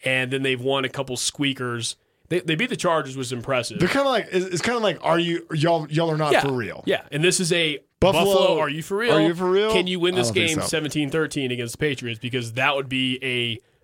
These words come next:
Speaker 1: for real moment of, like, Buffalo's defense is able to stop a team like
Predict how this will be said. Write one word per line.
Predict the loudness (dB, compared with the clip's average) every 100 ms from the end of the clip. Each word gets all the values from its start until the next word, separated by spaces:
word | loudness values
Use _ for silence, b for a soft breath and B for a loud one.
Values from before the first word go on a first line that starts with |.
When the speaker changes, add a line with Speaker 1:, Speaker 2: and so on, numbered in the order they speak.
| -8
Speaker 1:
for | -4
real | 0 0
moment | 0 -2 -2 -4
of, |
like, | -4 -4 -6 _ _ -10
Buffalo's | -2 0 0 -2 -2
defense | -4 -4 -4 -4 -6
is | -4
able | -4 -6
to | -6
stop | -4 -2 -2 -4 -6 -14 _ -20 -10
a | -8
team | -4 -4 -4
like | -4 -6